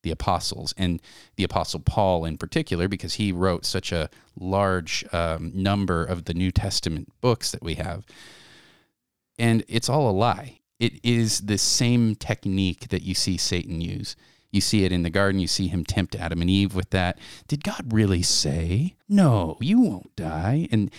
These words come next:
they take the truth and they, they twist it. And some of these people may think that they're, they're well-meaning, that they're doing a good thing, but what they're really doing is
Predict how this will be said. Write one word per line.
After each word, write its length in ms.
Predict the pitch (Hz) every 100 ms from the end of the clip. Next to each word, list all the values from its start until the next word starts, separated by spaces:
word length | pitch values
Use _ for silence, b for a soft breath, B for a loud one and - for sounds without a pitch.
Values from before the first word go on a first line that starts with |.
| B B
they 140 | 95
take 320 | 87 - - -
the 80 |
truth 420 | - - 170 123 -
and 140 | 92
they, 220 | 90 87 -
they 100 | 87
twist 500 | - - 185 - -
it. 180 | 76 - B B B B B
And 300 | - 113 104 -
some 220 | - 180
of 60 | 226
these 140 | 143
people 280 | - - 110
may 180 | 101 117
think 280 | 123 123 127
that 160 | 92
they're, 340 | 98 85 80 - -
they're 160 | 87
well-meaning, 720 | 82 92 95 85 95 139 101 82
that 140 | 80
they're 100 | 85
doing 420 | 76 123 131 101
a 60 | 87
good 280 | 78 87 -
thing, 360 | - 139 87
but 160 | 85 -
what 160 | 95
they're 160 | - 90
really 320 | 92 135 113
doing 560 | 82 98 131 104 80 80 B B B B -
is 380 | 92 82 -